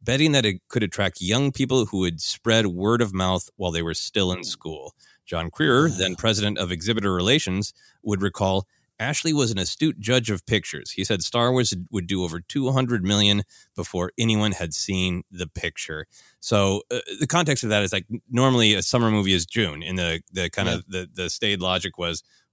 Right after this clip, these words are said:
Speaker 1: well, once the kids, uh, are out of school, they'll go see the movies.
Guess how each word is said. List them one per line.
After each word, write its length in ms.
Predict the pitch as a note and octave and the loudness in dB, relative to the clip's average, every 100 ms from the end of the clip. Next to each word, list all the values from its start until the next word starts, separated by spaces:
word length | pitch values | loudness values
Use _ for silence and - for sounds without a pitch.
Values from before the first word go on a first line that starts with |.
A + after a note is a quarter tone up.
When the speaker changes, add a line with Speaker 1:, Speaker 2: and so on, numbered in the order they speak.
| _ | _
Speaker 1:
well, 140 | - A#2 | -2 2
once 220 | A#2 G#2+ | 4 2
the 80 | G#2+ | -2
kids, 480 | - A2+ F#2 F2+ - _ _ | 0 0 0 -4 -10 _ _
uh, 160 | A2 F#2 - | -10 -8 -2
are 160 | F#2 | 0
out 160 | F2+ F2+ | 2 0
of 80 | E2+ | 0
school, 480 | - F2 D#2+ D2+ - _ - | -2 -2 -2 -4 -10 _ -6
they'll 200 | E2+ E2 | -4 -4
go 160 | D#2+ D#2 | -4 -6
see 160 | - | -4
the 100 | D2+ | -4
movies. 440 | D2+ D#2 C#2+ C2+ | -6 -8 -10 -14